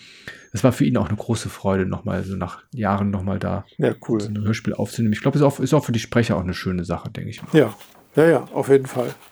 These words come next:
Speaker 2: Ja, ansonsten höre ich heute noch, äh, tatsächlich ab und zu mal Masters of the Universe, äh, aber unter anderem, weil ich auch bei einem,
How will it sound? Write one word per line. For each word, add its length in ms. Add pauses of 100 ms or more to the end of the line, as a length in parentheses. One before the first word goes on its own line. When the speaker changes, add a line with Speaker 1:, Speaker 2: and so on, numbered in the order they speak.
(400)
Speaker 2:
Ja, 120
ansonsten 380
höre 140
ich 120
heute 180
noch, 260
äh, 560
tatsächlich 500
ab 120
und 100
zu 140
mal 120
Masters 400
of 120
the 120
Universe, 640
äh, 40
aber 760
unter 300
anderem, 500
weil 240
ich 180
auch 200
bei 160
einem, 440